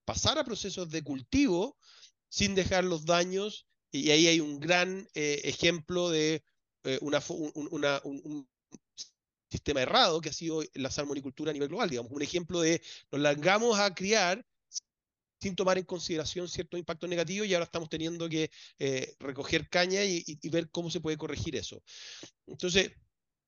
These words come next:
por un lado está el desafío de alimentar,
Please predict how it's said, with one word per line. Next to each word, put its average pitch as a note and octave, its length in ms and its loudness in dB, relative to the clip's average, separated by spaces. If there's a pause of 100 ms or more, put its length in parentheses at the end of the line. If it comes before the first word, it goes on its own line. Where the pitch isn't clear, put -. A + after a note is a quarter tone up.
(440)
por E3 120 6
un A3 100 8
lado A#3 180 8
está A3+ 260 0
el E3+ 280 -2
desafío F3 580 -2
de G#3 60 4
alimentar, F3+ 720 0